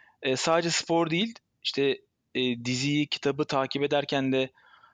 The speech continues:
işte sonuna kadar gideyim, sonuna kadar okuyayım. Bunda dur, bunda takip edeyim. Yani bu şu, şu aralar işte, e, biliyorsunuz yani birçok şey, e, ya çok item var dünyada. İşte Netflix'inden, e, işte Prime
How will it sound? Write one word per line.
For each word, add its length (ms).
işte 140
sonuna 360
kadar 240
gideyim, 280
sonuna 300
kadar 200
okuyayım. 480
Bunda 460
dur, 180
bunda 220
takip 380
edeyim. 400
Yani 300
bu 100
şu, 200
şu 220
aralar 320
işte, 400
e, 240
biliyorsunuz 680
yani 240
birçok 340
şey, 280
e, 80
ya 100
çok 340
item 260
var 180
dünyada. 380
İşte 300
Netflix'inden, 840
e, 400
işte 480
Prime 400